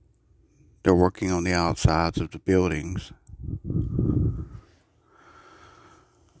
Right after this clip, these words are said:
Right now, they're right outside, so I'm trying to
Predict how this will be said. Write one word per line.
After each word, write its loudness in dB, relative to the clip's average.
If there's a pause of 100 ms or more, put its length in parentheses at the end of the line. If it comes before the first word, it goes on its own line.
(880)
Right 2
now, 4
they're 0
right 4
outside, -2
so 2
I'm 0
trying 2
to -2